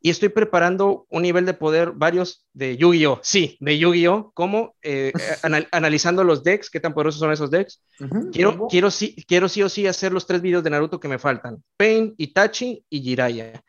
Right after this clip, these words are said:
Speaker 1: Si les va bien o les va mal, no importa, pero los quiero subir por amor propio a los personajes y uno que otro de One Piece, pero no les doy prioridad porque, pues, la gente no lo apoya, ¿no?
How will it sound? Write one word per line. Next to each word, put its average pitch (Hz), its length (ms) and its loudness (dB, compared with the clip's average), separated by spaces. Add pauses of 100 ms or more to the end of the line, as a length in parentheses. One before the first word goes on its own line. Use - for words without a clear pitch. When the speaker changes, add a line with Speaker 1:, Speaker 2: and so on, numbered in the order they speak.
Speaker 1:
Si - 160 0
les 165 180 2
va 208 100 4
bien 208 160 0
o 202 40 0
les 170 140 0
va 190 80 0
mal, 196 260 -2
no 147 220 -4
importa, 208 500 -2
pero 147 140 -2
los 131 140 -6
quiero 170 160 -2
subir 160 260 -2
por 156 140 0
amor 147 240 0
propio 156 340 0
a 139 40 0
los 123 120 -8
personajes 208 720 -4 (560)
y 135 180 0
uno 185 220 2
que 175 100 2
otro 170 180 0
de 143 80 2
One 143 220 -2
Piece, 113 260 -10
pero 117 440 -4 (200)
no 165 540 2
les 190 200 4
doy 175 180 4
prioridad 165 540 0
porque, 151 280 -6
pues, 127 200 -8
la 120 100 -2
gente 131 260 -6
no 117 100 -6
lo 110 80 -6
apoya, 110 240 -10
¿no? 117 160 -14